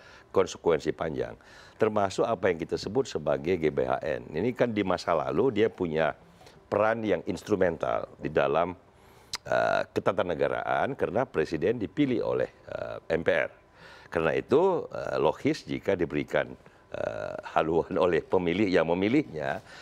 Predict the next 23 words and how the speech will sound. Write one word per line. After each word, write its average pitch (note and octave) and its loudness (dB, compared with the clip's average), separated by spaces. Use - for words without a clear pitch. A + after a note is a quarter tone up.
kemudian F2+ 0
untuk F2+ -4
menjalankan D#2 2
dan G#2 0
dipertanggungjawabkan G2+ 0
kembali E2+ -2
dalam D2 2
satu D#2 0
periode C#2+ 2
tertentu C#2 -2
oleh F2+ 2
pelaksana F2+ 2
tugasnya, G#2 2
mandatarisnya. D#2+ 0
Itu F#2 0
kan C#3 2
bangunan G2+ 2
sistem F2+ -4
politik D#2 0
yang A#2 2
kemarin, D#2+ 0
yang C#2+ 0
sebelumnya. C2+ -2